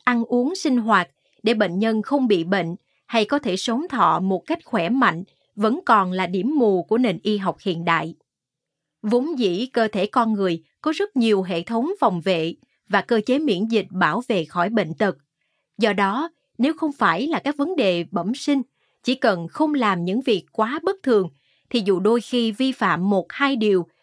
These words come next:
bạn vẫn sẽ không bị mắc bệnh. Nguyên nhân lớn nhất khiến cơ thể vốn có cơ chế tự bảo vệ bị mắc bệnh chính là do thói quen ăn uống và sinh hoạt sai lầm được tích lũy trong thời gian dài. Do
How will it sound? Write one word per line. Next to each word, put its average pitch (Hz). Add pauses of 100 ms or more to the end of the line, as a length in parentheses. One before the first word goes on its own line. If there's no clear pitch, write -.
(140)
bạn 175
vẫn 190
sẽ 220
không 208
bị 170
mắc 214
bệnh. 190 (1300)
Nguyên 233
nhân 220
lớn 226
nhất 392 (240)
khiến 254
cơ 240
thể 190
vốn 262
có 262
cơ 233
chế 254
tự 170
bảo 170
vệ 165 (220)
bị 220
mắc 302
bệnh 180 (500)
chính 277
là 269
do 208 (300)
thói 277
quen 254
ăn 269
uống 285
và 185
sinh 220
hoạt 190
sai 277
lầm 202 (300)
được 220
tích 381
lũy 202
trong 208
thời 190
gian 196
dài. 175 (920)
Do 214